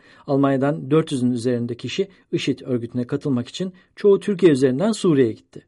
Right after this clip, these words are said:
En az yirmi beş kişinin tekrar Almanya'ya döndüğünden yola çıkan güvenlik birimleri terör eğitimi alan radikal İslamcıları ülke güvenliği için tehlike olarak tanımlıyor.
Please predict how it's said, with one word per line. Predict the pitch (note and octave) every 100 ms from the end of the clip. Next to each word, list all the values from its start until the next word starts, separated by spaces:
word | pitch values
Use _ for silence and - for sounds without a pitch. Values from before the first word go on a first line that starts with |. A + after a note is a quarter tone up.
| -
En | C#3
az | C3+ B2+ - _
yirmi | B2+ B2+
beş | D3 F3+
kişinin | F3 - C3+ F3
tekrar | G3+ F#3 C#3+
Almanya'ya | E3 C3+ C3 C3 D#3 D#3
döndüğünden | C#3+ C#3+ C#3+ D3
yola | C3 A#2+
çıkan | A#2 - A#2+
güvenlik | A#2+ B2 C3+ -
birimleri | A#2+ A#2+ C3+ F#3 - - - _
terör | - D3 G#3+
eğitimi | D#3+ B2+ C3+
alan | A#2+ B2 F3 E3+
radikal | B2 B2+ C#3+ F3
İslamcıları | B2+ C3+ B2 A#2+ C3 C#3+ F#3 _ _
ülke | D#3 C3+ F3+
güvenliği | D3+ C#3+ C3 C3
için | B2 G#3
tehlike | G#3 F3+ E3 D#3 A#2 _
olarak | C3 B2 A#2+ -
tanımlıyor. | B2 A2+ A2+